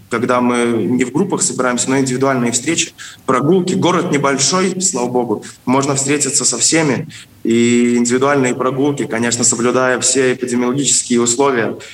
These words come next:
э, мы, а, стараемся все-таки как-то еще и не только через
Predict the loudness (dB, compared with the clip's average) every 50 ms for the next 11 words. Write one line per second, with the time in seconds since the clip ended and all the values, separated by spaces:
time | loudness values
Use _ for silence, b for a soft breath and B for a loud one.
0 | B B -20 -20 -12 -6 -2 0 0 0 0 0 0 2 2 2 4 2 2 2
1 | 0 0 0 -2 -2 -2 -2 0 0 0 0 -2 -2 -2 -2 -4 -4 -4 -4 -6
2 | -6 -8 -4 -4 -4 -2 0 0 0 2 2 2 2 2 2 4 4 2 2 2
3 | 2 2 2 2 2 0 0 0 2 2 2 2 2 0 0 0 0 0 0 0
4 | 0 -2 -2 -2 -2 0 0 0 0 0